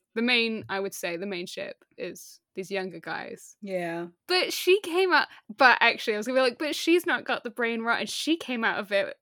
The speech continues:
Speaker 1: Jean Valjean and Javert," but actually she does have the brain rot for an old man. <laughs>
Speaker 2: <laughs>
Speaker 1: With a ponytail. Or Heart of Gold, which Jean Valjean has. So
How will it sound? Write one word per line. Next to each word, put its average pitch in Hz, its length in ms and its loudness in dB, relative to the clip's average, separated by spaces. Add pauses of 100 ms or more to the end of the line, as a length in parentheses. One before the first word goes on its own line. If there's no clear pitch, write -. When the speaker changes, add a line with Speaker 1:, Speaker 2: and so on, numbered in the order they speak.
Speaker 1:
Jean 226 220 -4
Valjean 208 380 0
and 202 100 -2
Javert," 190 360 0
but - 100 0
actually - 260 2
she 285 120 -10
does 202 240 -4
have 190 180 -4
the 180 80 -18
brain 190 260 -4
rot 175 320 -8
for 190 140 -6
an 175 100 -4
old 165 220 -4
man. 175 380 -4
<laughs> - 60 -20 (320)
Speaker 2:
<laughs> 415 1200 0
Speaker 1:
With 302 160 6
a 294 40 2
ponytail. 247 800 4 (300)
Or 262 400 10 (220)
Heart 240 220 6
of 214 120 -4
Gold, 185 500 0
which - 400 -4
Jean 202 200 -2
Valjean 185 360 -2
has. 185 420 -8
So 180 320 -6